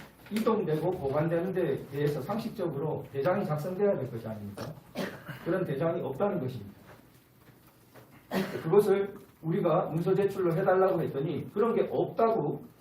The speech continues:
말을 한 것입니다. 이것이 국제적으로, 어, 그 지금 나눠드린 유시엔 보고서에 따르면 엄청난 그 결론으로 나오게 됩니다. 투표함의 이동에 대한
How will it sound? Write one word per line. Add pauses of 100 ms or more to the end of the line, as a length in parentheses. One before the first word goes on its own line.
(220)
말을
한
것입니다.
이것이
국제적으로, (600)
어, (160)
그
지금
나눠드린
유시엔
보고서에
따르면
엄청난 (540)
그 (300)
결론으로 (340)
나오게
됩니다. (580)
투표함의 (560)
이동에
대한